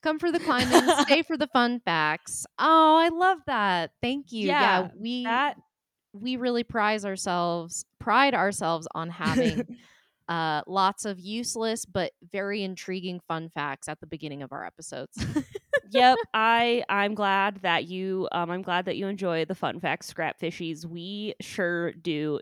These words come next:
Speaker 2: too. So, as a reminder, if you ever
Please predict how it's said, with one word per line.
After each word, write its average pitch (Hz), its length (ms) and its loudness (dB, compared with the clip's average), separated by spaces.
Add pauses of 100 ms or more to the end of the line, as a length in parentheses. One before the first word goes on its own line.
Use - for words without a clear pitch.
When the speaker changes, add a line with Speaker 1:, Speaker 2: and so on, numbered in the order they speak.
Speaker 2:
too. 110 340 -4
So, 170 340 2 (300)
as 240 200 8
a 254 40 0
reminder, 214 560 0
if 196 200 -4
you 208 180 -2
ever 208 460 0